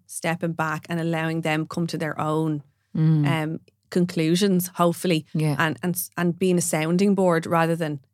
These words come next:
Speaker 1: "Here's what you should do.
Speaker 2: Yeah.
Speaker 1: I told you already, you shouldn't have done that. This is what you should have done. Why didn't you do what I said?"
Speaker 2: Yeah.
Speaker 1: You know, and it's
Speaker 2: Yeah.
Speaker 1: lecturing versus
Speaker 2: Yeah.
Speaker 1: like,
Speaker 2: Yeah.
Speaker 1: "Whoa, that sounds really hard. What do you think?"
Speaker 2: Yeah.
Speaker 1: <laughs> You know?
Speaker 2: And I, I think, you know, it can be a parent's,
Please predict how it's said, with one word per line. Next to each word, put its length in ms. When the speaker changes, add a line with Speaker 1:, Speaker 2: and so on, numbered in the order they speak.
Speaker 1:
"Here's 200
what 120
you 60
should 160
do. 280
Speaker 2:
Yeah. 280
Speaker 1:
I 80
told 320
you 60
already, 280
you 100
shouldn't 280
have 80
done 240
that. 320
This 200
is 100
what 160
you 60
should 120
have 80
done. 220
Why 180
didn't 200
you 80
do 120
what 100
I 180
said?" 340
Speaker 2:
Yeah. 200
Speaker 1:
You 60
know, 140
and 80
it's 120
Speaker 2:
Yeah. 160
Speaker 1:
lecturing 520
versus 340
Speaker 2:
Yeah. 80
Speaker 1:
like, 160
Speaker 2:
Yeah. 60
Speaker 1:
"Whoa, 460
that 200
sounds 200
really 180
hard. 240
What 200
do 120
you 120
think?" 380
Speaker 2:
Yeah. 400
Speaker 1:
<laughs> 60
You 100
know? 200
Speaker 2:
And 140
I, 180
I 140
think, 360
you 220
know, 300
it 180
can 180
be 180
a 60
parent's, 680